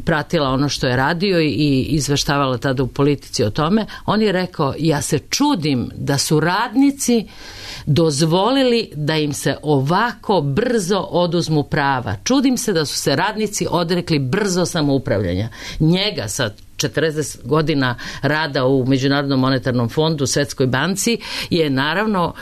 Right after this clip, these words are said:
čudilo, t-, znao je šta znači kad radnici imaju prava i kad nečim upravljaju,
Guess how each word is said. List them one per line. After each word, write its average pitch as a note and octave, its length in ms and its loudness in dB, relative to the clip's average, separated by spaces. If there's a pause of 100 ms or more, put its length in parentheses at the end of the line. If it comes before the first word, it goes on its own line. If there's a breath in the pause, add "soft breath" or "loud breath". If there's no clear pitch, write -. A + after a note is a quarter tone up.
(200 loud breath)
čudilo, G#3 580 2
t-, E3+ 360 0
znao G#3 540 2
je A3+ 140 2
šta A#3+ 340 0
znači F#3+ 560 -2
kad D3 240 -2
radnici E3+ 680 -2
imaju F3 480 2
prava G#2+ 580 -2
i E3 120 0
kad D3+ 200 -2
nečim D#3 380 0
upravljaju, A3+ 600 2